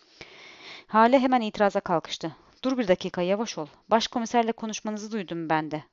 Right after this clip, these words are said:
O yanılıyor." "Yanılıyor mu, nasıl?" "Kart vizitin katile o ait olduğunu sanıyor. Yani ona göre katil Macide Tanır'ın evinde kendi kartını düşürdüğünü düşünüyor. O yüzden de sana koyuncuları tanıyıp tanımadığını sormadı mı?"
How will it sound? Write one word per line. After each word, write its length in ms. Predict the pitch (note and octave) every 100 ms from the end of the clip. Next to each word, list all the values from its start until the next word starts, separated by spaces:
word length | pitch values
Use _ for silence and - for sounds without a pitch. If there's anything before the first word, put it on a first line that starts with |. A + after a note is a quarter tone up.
| _
O 100 | G3+
yanılıyor." 640 | G#3 G#3 G#3 A#3 F#3 D#3+ - _ -
"Yanılıyor 540 | F3 G3 G#3 A#3 B3+ G3+
mu, 140 | G3+
nasıl?" 260 | A#3 - E3+ - _ _ _ _ - - - _
"Kart 300 | - A#3+ -
vizitin 280 | A3 G#3 B3
katile 420 | - G#3 G3+ A#3+
o 100 | B3+
ait 280 | G#3+ F#3+ F3
olduğunu 320 | G3 F3 F#3+
sanıyor. 520 | G3 G3 F3 E3 D3+ - _ _ _ -
Yani 380 | F#3+ A3 A3+ A3+
ona 260 | G3 A3
göre 340 | A#3+ G#3 G3 A#3
katil 500 | - G3 F#3+ C4+ C4
Macide 380 | G#3+ F3+ F3 A#3
Tanır'ın 420 | - G3+ F#3 G#3+
evinde 540 | C#3+ F3+ F#3 G#3 B3+ A#3+ -
kendi 280 | G3 F#3+
kartını 500 | A#3 G#3+ F#3+ F#3 F3
düşürdüğünü 600 | E3 - F#3 E3 F#3+ A#3 B3+ _ _ _ _ _ _ _ _ _ _
düşünüyor. 600 | G3 - F3 E3+ D3+ D3 _ _ _ -
O 100 | A3+
yüzden 400 | C4+ A3+ A3 G#3+
de 40 |
sana 240 | G#3 G#3+ A#3
koyuncuları 520 | - G3+ G3 G#3 A#3+
tanıyıp 380 | - G3 A3 -
tanımadığını 540 | G#3+ G#3+ G3 F3 F#3
sormadı 440 | - A#3+ A#3+ F3
mı?" 120 | D3+